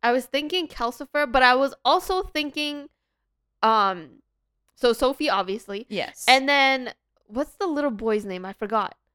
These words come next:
Speaker 2: Oh.
Speaker 1: Oh my God.
Speaker 2: Oh.
Speaker 1: Oh my God. <laughs>
Speaker 2: Oh, what's his name?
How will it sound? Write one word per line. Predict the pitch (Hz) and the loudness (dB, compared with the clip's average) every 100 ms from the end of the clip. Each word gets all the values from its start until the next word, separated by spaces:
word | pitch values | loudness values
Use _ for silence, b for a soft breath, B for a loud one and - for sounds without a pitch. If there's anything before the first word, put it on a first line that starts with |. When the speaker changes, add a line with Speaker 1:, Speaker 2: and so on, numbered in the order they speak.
| _ _ _ _ _ _ _ _ _ - | _ _ _ _ _ _ _ _ _ 4
Speaker 2:
Oh. | 233 240 226 208 180 156 156 - | 8 10 10 8 6 2 -4 4
Speaker 1:
Oh | 302 302 | 6 6
my | 262 233 | 4 -2
God. | 214 262 254 240 226 | 0 0 2 -2 8
Speaker 2:
Oh. | 240 254 240 220 196 180 165 | 12 12 12 12 12 10 6
Speaker 1:
Oh | 185 | 2
my | |
God. | 240 311 302 302 - - | -4 -4 -4 -4 -6 -8
<laughs> | _ | _
Speaker 2:
Oh, | 269 262 | 10 12
what's | 240 247 226 | 12 10 8
his | 254 233 | 2 6
name? | 233 233 226 220 208 175 165 | 8 8 8 6 4 0 -4